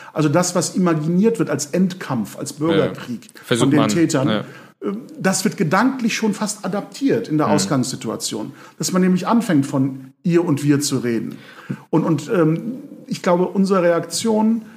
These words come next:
Speaker 1: so, so, so empört sie sind, so, so wütend und so hilflos sie manchmal erscheinen,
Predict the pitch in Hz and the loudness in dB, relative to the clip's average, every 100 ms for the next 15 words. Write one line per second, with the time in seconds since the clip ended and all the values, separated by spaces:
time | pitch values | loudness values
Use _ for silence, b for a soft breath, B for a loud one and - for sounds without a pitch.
0 | - - 165 165 151 170 175 - - 165 | -14 -6 2 2 4 2 2 -2 -4 -2
1 | 139 170 180 175 151 165 160 151 139 131 | 0 0 0 0 2 2 0 -2 -2 -2
2 | 180 208 180 160 147 143 185 160 156 165 | -2 0 -2 -2 0 2 2 0 -2 -2
3 | 165 165 151 147 143 139 175 151 131 156 | -6 -2 -2 -2 -6 -6 -2 0 0 -2